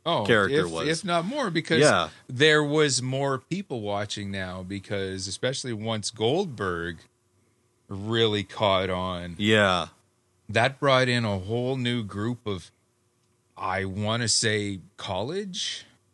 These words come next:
Speaker 1: age?
Speaker 2: Yeah, the people who were kids during the Hogan era were now young, uh, or teenagers or young adults.
Speaker 1: Yeah.
Speaker 2: And so they could
Speaker 1: And it's like,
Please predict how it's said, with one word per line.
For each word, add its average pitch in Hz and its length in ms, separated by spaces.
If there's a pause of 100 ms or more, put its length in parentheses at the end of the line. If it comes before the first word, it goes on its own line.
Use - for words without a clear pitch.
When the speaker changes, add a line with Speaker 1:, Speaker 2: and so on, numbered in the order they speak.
(260)
Speaker 1:
age? 165 720
Speaker 2:
Yeah, 123 280
the 113 100
people 127 280
who 113 80
were 110 140
kids 110 340
during 104 240
the 87 100
Hogan 104 280
era 92 260
were 92 140
now 92 240 (360)
young, 98 720
uh, 92 240
or 95 160
teenagers 104 640
or 98 80
young 98 240
adults. 92 480
Speaker 1:
Yeah. 143 480
Speaker 2:
And 87 100
so 104 160
they 98 120
could 87 280 (140)
Speaker 1:
And 110 140
it's 104 160
like, 101 180